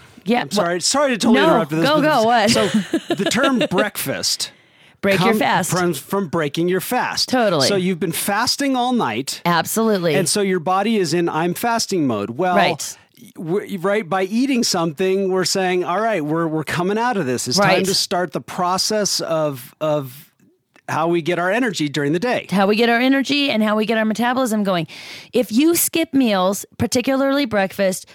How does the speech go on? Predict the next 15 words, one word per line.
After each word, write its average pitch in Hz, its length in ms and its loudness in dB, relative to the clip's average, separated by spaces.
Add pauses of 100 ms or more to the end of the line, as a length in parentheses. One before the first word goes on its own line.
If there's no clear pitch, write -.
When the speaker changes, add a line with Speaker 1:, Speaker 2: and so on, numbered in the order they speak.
(100)
Speaker 1:
what 220 320 0
this, - 300 -4
what's, 226 480 -2 (120)
your 214 180 0
body's 262 420 0
being 247 260 2
signaled 196 540 0
that, 175 220 0
"Hey, 233 500 0 (1080)
danger, 233 640 2 (440)
you're 214 140 2
starving, 220 680 2
there 208 180 2
isn't 208 300 2
food. 226 480 2